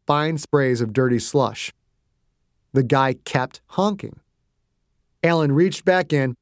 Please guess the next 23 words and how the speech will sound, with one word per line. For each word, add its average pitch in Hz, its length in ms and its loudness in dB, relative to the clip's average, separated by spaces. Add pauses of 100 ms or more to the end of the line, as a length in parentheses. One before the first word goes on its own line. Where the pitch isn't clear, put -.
(140)
and 147 120 4
grabbed 139 300 2
his 131 160 0
M 123 160 0
four. 113 400 -2 (1120)
He 151 140 2
saw 202 240 2
a 170 40 -4
French 190 320 -2
fry 139 220 0
in 131 80 -2
the 127 80 -4
seat 127 320 0 (140)
and 143 140 0
popped 147 260 0
it 117 80 0
into 120 180 -2
his 110 140 -4
mouth. 120 400 -4 (580)
It 170 60 4
was 151 160 2
still 143 240 2
warm, 135 320 0